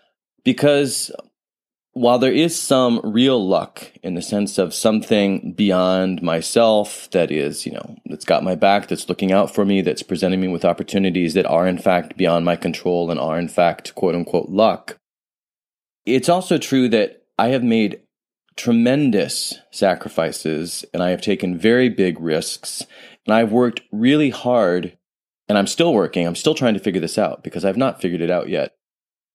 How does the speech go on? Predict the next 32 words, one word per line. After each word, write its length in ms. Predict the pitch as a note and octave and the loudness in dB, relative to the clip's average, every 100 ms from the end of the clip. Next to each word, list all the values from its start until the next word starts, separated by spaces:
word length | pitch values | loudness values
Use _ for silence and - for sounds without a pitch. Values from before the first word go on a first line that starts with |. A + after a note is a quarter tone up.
| _ | _
But 300 | - B2 - _ _ _ _ _ _ - | 0 2 0 _ _ _ _ _ _ -2
I 100 | B2+ | 0
have 340 | C#3 G#2+ G#2 | 0 -2 -2
been 160 | B2 A2+ | 2 2
very 240 | B2 E3+ | 2 2
deliberate 720 | D#3 A#2 G#2+ A#2 G2 F2 - _ | 2 2 2 2 2 0 -2 _
and 160 | G2 F#2+ | -6 0
very, 600 | A2 A#2 A#2 A2+ G2+ - _ _ _ _ _ _ _ _ _ | 2 2 2 2 0 -6 _ _ _ _ _ _ _ _ _
um, 460 | - F2+ - - - _ - | -10 -8 -10 -14 -18 _ -6
again, 300 | G2+ A#2+ G2+ | 0 0 0
just 260 | F#2 - | -2 -8
deliberate 640 | F#2 G#2 G#2 C#3 G#2 F#2+ - | -4 0 2 2 2 0 0
in 80 | G2 | -4
the 60 | G2 | -4
choices 380 | - E3 B2+ A2 | 0 0 0 0
I've 200 | G#2 F#2 | 0 0
made 400 | G2 F#2+ F2+ - | 0 0 -4 -6
to 140 | A2 | 0
enable 500 | G#2+ A2+ A#2+ A2+ - _ _ | 2 4 4 2 -2 _ _
myself, 840 | - G2 F2+ - G2 F2+ E2+ - | -2 0 -2 0 2 2 0 -4
to, 160 | - G#2+ | -6 -6
to 120 | - | 0
enable 580 | A2 A#2+ A2+ G#2 F2 - - | 2 4 2 2 0 -6 -6
me 160 | G2+ F#2 | -4 -4
to 100 | E2+ | -2
be 80 | |
able 120 | F#2+ E2+ | -2 -2
to 60 | |
live 200 | E2 E2 | -4 -4
this 240 | D2 C#2 - | -6 -8 -10
way. 260 | - A#2+ _ _ _ - _ _ _ _ | -12 -16 _ _ _ -20 _ _ _ _
So, 680 | - - C3 C3 B2+ A#2+ - | -12 -2 2 4 2 0 -4